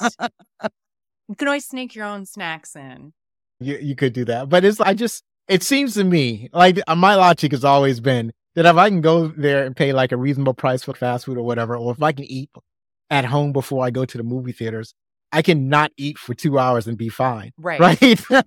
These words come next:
Speaker 1: Yeah, you're not gonna die. I know. But it is
Speaker 2: Right, right, right.
Speaker 1: for a lot of people, it's kind of part of the experience. I'm with
Speaker 2: Yeah.
Speaker 1: you, Zoe. I don't need it. But what's becoming more popular, and I, obviously, like, movies now are way different.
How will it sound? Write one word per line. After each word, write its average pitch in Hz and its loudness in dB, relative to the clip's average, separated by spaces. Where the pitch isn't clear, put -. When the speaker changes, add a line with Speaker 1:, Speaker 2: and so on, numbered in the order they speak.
Speaker 1:
Yeah, 269 4
you're 285 0
not 294 0
gonna 269 -6
die. 170 -4
I 196 -6
know. 185 -8
But 277 0
it 269 -6
is 269 0
Speaker 2:
Right, 190 6
right, 175 6
right. 151 4
Speaker 1:
for 262 2
a 254 2
lot 240 0
of 302 -8
people, 214 -10
it's 180 -12
kind 185 -10
of 165 -12
part 175 -10
of 175 -10
the 175 -12
experience. 156 -14
I'm 202 -4
with 214 -8
Speaker 2:
Yeah. 208 -6
Speaker 1:
you, 175 -10
Zoe. 180 -8
I 160 -10
don't 156 -14
need 156 -14
it. 190 -12
But 226 -4
what's 214 -10
becoming 247 -12
more 208 -14
popular, 170 -12
and 147 -16
I, 220 -6
obviously, 175 -14
like, 147 -16
movies 170 -14
now 147 -14
are 139 -16
way 143 -14
different. 139 -20